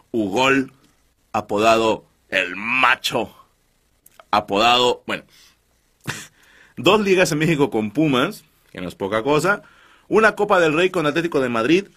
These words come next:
cinco ligas, tres supercopas, una Copa del Rey y una Champions con el Real Madrid, y obviamente lo que todo el mundo estamos orgullosos de él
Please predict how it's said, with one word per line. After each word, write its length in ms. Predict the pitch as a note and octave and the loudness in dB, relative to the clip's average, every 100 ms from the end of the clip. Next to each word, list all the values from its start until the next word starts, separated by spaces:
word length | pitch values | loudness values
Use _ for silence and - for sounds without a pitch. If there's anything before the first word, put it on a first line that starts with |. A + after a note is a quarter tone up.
| - _ _ _ | -20 _ _ _
cinco 580 | - - C4 D#4+ D#4+ A#3+ | -8 -2 0 0 0 0
ligas, 460 | G3+ G3+ F3+ F3 - | 0 0 -2 -2 -4
tres 200 | - A#3+ | 2 2
supercopas, 800 | B3+ G3+ F3 - F#3 F#3+ F3+ - _ - | 2 -2 -4 -2 -2 0 -2 -4 _ -6
una 300 | B3+ C#4+ - | 0 0 2
Copa 240 | A3 G3+ | 0 2
del 160 | D#3+ D3 | 0 0
Rey 260 | D#3+ E3 - | -2 -2 -4
y 120 | E3 | -4
una 180 | F#3+ F3+ | -2 0
Champions 520 | E3+ D#3+ D#3 D#3 D#3 | -2 -2 -4 -6 -6
con 180 | B2+ B2 | -6 -4
el 120 | B2 | 0
Real 200 | C#3 C#3+ | 0 0
Madrid, 420 | C3 C3+ E3 E3+ _ _ _ - | -2 0 -2 -2 _ _ _ -6
y 100 | D#3 | 0
obviamente 560 | D#3 D3+ C#3+ D3 D3 | 2 0 -2 -4 -2
lo 140 | B2+ A2+ | -4 -2
que 100 | A#2 | -4
todo 140 | B2+ | -4
el 60 | B2+ | -4
mundo 120 | B2 | -4
estamos 300 | - B2 A2 | -4 -6 -4
orgullosos 440 | A2 A2 A2 A2 | -6 -4 -4 -4
de 120 | G#2 A2+ | -2 -2
él 160 | G#2+ | -2